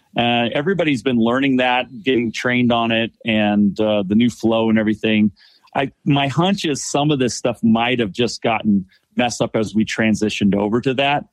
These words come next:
but that should all be in the past. Um, uh, so anyways, I, I just wanted to let you know that we are being super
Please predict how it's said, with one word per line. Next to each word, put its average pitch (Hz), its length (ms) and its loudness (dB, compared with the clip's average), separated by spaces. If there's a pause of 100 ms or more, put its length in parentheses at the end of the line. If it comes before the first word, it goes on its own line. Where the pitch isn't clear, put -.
(320)
but 123 280 -2
that 139 200 -2
should 127 160 -6
all 120 160 0
be 113 160 0
in 101 80 2
the 95 80 -4
past. 98 640 -6
Um, 98 440 0 (340)
uh, 104 260 0
so 117 260 0 (220)
anyways, 165 420 0
I, 180 160 -4 (280)
I 175 80 -4
just 202 160 -6
wanted 208 180 2
to 156 40 2
let 156 220 0
you 143 160 2
know 123 280 2
that 110 160 -2
we 135 140 0
are 123 80 2
being 110 240 -2
super 117 640 -2